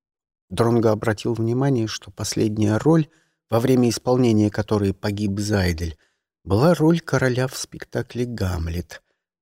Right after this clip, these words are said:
Закончив чтение, он распечатал некоторые материалы и передал их Вейдеманису. Тот начал читать, Дронго терпеливо ждал.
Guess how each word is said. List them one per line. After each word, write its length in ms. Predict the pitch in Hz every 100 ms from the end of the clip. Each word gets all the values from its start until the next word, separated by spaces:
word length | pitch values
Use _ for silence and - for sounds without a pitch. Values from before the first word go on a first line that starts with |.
| _
Закончив 560 | 98 107 127 - 127 -
чтение, 680 | - - - 165 160 147 -
он 260 | 135 135
распечатал 680 | 123 139 - 135 139 120 113
некоторые 480 | 113 117 - - 117
материалы 680 | 113 110 117 135 170 185 151
и 160 | - -
передал 480 | 117 123 135 143
их 180 | 139 -
Вейдеманису. 1040 | 120 127 120 135 127 90 82 80 - 87 _ _ _ _ _ _
Тот 260 | - 175 -
начал 320 | 110 - 104
читать, 640 | - 120 - 170 190 - - _ _ _
Дронго 540 | - 104 113 156 151 143
терпеливо 680 | 110 101 104 98 98 92 87
ждал. 580 | 87 - 110 160 175